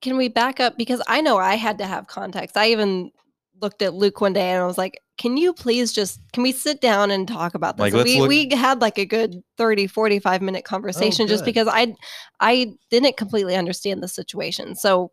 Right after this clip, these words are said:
Speaker 1: please correct me if I'm wrong, but I think we should back up and kind of explain it for anyone that's listening and maybe doesn't understand everything that's going on.
Speaker 3: Yeah.
Speaker 1: Um, with the Taliban and Al Qaeda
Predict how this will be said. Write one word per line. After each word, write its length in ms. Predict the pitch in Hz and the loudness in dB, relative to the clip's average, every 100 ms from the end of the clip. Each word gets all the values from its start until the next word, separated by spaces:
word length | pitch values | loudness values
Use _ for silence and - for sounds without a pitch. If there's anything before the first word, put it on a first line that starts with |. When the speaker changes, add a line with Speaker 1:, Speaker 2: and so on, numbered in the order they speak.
| - | -2
Speaker 1:
please 220 | 240 254 | -2 0
correct 280 | - 247 220 | 4 2 2
me 120 | 214 | -2
if 120 | 208 | -2
I'm 160 | 190 185 | -2 0
wrong, 240 | 185 185 | 0 0
but 100 | 170 | 0
I 120 | 185 | 0
think 180 | 226 294 | -2 -4
we 80 | 311 | -4
should 220 | 294 240 | -4 -2
back 260 | 185 175 190 | 0 0 0
up 160 | 180 | -2
and 140 | 175 175 | -4 -4
kind 180 | 185 185 | -4 -4
of 80 | |
explain 400 | 190 - - 190 | -6 -12 -4 -2
it 100 | 180 | -2
for 120 | 185 196 | -2 -2
anyone 260 | 240 240 | 2 2
that's 240 | 190 165 - | 0 -2 -6
listening 400 | 175 - 190 175 | -6 -4 -2 -2
and 100 | 175 | 0
maybe 220 | 175 196 | 0 -2
doesn't 400 | 160 165 165 175 | -4 -4 -2 -2
understand 560 | - - - - - | -6 -8 -10 -8 -8
everything 400 | - - 165 - | -8 -8 -10 -10
that's 200 | - - | -12 -12
going 260 | - 151 95 | -8 -6 -6
on. 320 | 85 - 208 - - - - - | -10 -10 -12 -12 -20 -20 -20 -12
Speaker 3:
Yeah. 80 | 175 | -2
Speaker 1:
Um, 300 | 208 190 170 | 0 0 2
with 200 | 208 202 | 2 2
the 420 | 214 202 190 190 - | 0 2 4 2 0
Taliban 580 | - 220 208 202 190 190 | -2 2 4 4 2 0
and 80 | 185 | 0
Al 100 | 170 | -4
Qaeda 540 | 175 - 175 175 175 | -4 -2 -2 0 -2